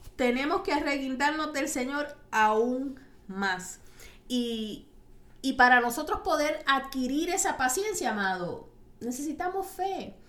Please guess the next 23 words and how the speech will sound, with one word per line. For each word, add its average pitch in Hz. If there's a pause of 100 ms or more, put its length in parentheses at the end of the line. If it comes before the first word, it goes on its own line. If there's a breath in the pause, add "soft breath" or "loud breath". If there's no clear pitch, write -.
(200 loud breath)
La 247
Biblia 277
me 233
dice 285
que 226
la 208
fe 277
es 247
la 233
certeza 233
de 285
lo 262
que 240
se 240
espera, 285
la 254
convicción 226
de 277
lo 220
que 196
no 208
se -
ve. 196